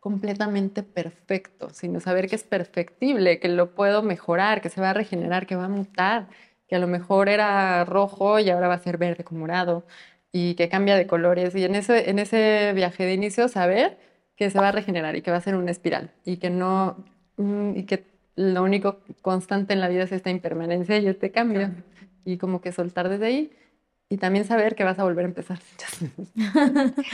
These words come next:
Speaker 2: Justo, justo eso te iba a decir. Me encanta que el último punto sea como volver a empezar, pero <laughs> ese, ese comentario en que, final me encantó porque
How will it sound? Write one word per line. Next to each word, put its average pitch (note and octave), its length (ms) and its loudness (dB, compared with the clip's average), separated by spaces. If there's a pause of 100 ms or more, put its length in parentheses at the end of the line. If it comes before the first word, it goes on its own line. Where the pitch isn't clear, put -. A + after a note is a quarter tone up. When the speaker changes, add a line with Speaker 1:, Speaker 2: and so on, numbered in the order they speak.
(400)
Speaker 2:
Justo, F#4+ 440 4
justo G4 260 4 (120)
eso F#4+ 220 2
te F4 120 2
iba F4 100 6
a D#4+ 60 6
decir. B3 300 0
Me B3+ 120 -4
encanta D4 400 -2
que D#4 100 -4
el B3 140 -2
último C4+ 420 0
punto B3 380 2
sea A#3+ 220 0
como B3 360 2
volver G#3 440 2
a A#3+ 40 4
empezar, A#3 540 2 (380)
pero C#4 200 8 (340)
<laughs> - 220 2
ese, C#4+ 420 4 (240)
ese C4+ 320 -4
comentario A3+ 500 -2
en B3 120 -4
que, A#3+ 180 -16 (100)
final A3+ 320 -2
me A#3+ 100 -4
encantó A3+ 500 -6 (340)
porque A3+ 760 -2